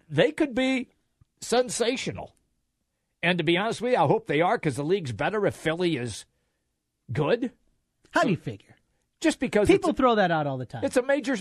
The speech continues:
Speaker 1: major city, major market.
Speaker 2: Football
Speaker 1: That,
Speaker 2: is
Speaker 1: that's
Speaker 2: better
Speaker 1: why.
Speaker 2: when Notre Dame's good. College football is better. Is it? I think it's pretty dang good even when Notre Dame sucks. In fact, I think it, it's better.
Speaker 1: I think it's better than,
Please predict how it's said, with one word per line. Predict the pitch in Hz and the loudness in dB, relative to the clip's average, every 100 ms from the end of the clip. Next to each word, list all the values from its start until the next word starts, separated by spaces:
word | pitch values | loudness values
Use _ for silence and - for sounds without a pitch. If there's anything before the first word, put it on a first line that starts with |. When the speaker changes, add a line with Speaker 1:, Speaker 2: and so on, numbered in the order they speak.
| 185 | -2
Speaker 1:
major | 254 226 | -2 -2
city, | - 285 208 | -2 0 0
major | 156 240 202 | 0 0 -2
market. | 170 208 254 - - | -2 0 -2 -4 -14
Speaker 2:
Football | 170 320 370 302 294 | 2 2 4 2 4
Speaker 1:
That, | 240 | 2
Speaker 2:
is | 156 | 2
Speaker 1:
that's | |
Speaker 2:
better | 151 220 180 | 4 6 6
Speaker 1:
why. | 156 | 4
Speaker 2:
when | 160 160 | 4 4
Notre | 185 165 | 4 2
Dame's | 156 143 120 | 0 -2 -4
good. | - 107 101 | -12 -16 -6
College | 220 269 - | -2 -2 0
football | 208 - 156 | -4 -2 -4
is | 139 | -4
better. | 127 98 - | -8 -12 -12
Is | 262 381 | -8 -6
it? | 370 - - - - | -8 -12 -20 -20 -18
I | - - 135 - | -14 -14 -16 -2
think | 381 | 0
it's | 247 | 4
pretty | 302 | 4
dang | 220 220 | 4 2
good | 175 208 | 2 2
even | 190 | 2
when | 170 | 2
Notre | 165 151 | 0 0
Dame | 147 131 | 0 -2
sucks. | - 127 - | -4 -8 -6
In | 139 | -4
fact, | 139 | 2
I | 202 | 2
think | 196 139 | 2 -2
it, | 127 131 | -4 -8
it's | 139 123 | -8 -2
better. | 170 185 | -2 2
Speaker 1:
I | 196 | 0
think | 214 160 | 2 -2
it's | 120 | -2
better | 104 208 147 | 0 0 0
than, | 120 135 | -4 -4